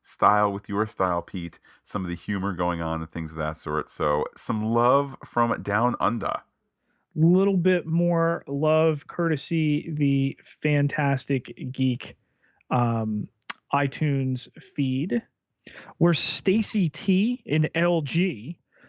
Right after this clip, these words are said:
Speaker 2: uh, writes in, "Best Marvel podcast, five stars."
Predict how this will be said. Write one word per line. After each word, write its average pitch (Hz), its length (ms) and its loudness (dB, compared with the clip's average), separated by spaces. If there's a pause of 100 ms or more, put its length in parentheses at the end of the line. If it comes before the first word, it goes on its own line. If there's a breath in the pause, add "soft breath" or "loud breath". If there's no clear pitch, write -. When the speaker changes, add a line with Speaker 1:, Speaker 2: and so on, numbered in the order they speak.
(180 soft breath)
Speaker 2:
uh, 127 480 -4
writes 147 560 -2
in, 165 440 -2
"Best 185 520 -2
Marvel 196 460 2
podcast, 202 760 -2 (100)
five 220 340 0
stars." 123 720 -2